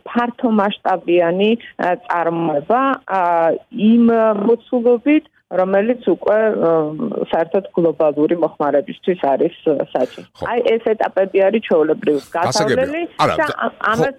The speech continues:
Speaker 1: ათ წელულები ჭირდება.
Speaker 2: ა, ხო. ანუ, ანუ ჩვენ ეხლა ჩვენ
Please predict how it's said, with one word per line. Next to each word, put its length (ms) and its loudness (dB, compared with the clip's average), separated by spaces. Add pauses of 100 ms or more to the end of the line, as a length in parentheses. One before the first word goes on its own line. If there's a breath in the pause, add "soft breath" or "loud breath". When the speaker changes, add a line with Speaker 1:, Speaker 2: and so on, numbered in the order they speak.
(140)
Speaker 1:
ათ 260 -4
წელულები 520 0
ჭირდება. 500 0
Speaker 2:
ა, 200 -8
ხო. 200 -8 (160)
ანუ, 260 2 (100)
ანუ 280 -2
ჩვენ 240 -2 (1200)
ეხლა 420 -2
ჩვენ 260 -2